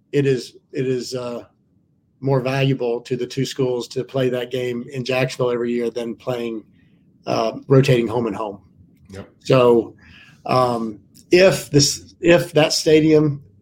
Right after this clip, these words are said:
Speaker 1: was not available for a year or two, uh, we would, we would sit down with our friends at the University of Georgia, and we would, we would figure out, you know, what, what makes sense for the both of us, and, um, keeping in mind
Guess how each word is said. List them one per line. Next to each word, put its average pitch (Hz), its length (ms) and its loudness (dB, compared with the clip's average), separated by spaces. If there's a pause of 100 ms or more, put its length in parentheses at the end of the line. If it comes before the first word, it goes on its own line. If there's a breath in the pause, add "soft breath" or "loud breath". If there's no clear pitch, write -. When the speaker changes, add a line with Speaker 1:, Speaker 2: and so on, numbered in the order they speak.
(160)
Speaker 1:
was 131 220 -4
not 139 180 0
available 139 500 0
for 123 360 -2
a - 80 -8
year 123 240 -4
or 135 40 -2
two, 143 400 4 (580 loud breath)
uh, 127 220 -4
we 139 100 2
would, 135 240 0
we 143 140 4
would 135 140 0
sit 151 140 -2
down 131 240 -2
with 127 180 -4
our 127 100 -2
friends 131 240 -4
at 123 60 -8
the 131 60 -4
University 127 380 -6
of 120 60 -8
Georgia, 127 320 -4
and 117 100 -4
we 123 120 -4
would, 120 160 -6 (220)
we 131 120 -2
would 123 180 -2
figure 123 320 0
out, 123 400 -4
you 139 140 -2
know, 117 120 -2
what, 120 300 -4
what - 180 -4
makes 127 200 -6
sense 123 200 -6
for 127 120 -8
the 117 80 -8
both 123 240 -2
of 123 120 -2
us, - 380 -2 (540 soft breath)
and, 123 420 -2
um, 120 500 -2 (400)
keeping 151 320 2
in 143 120 6
mind 135 580 2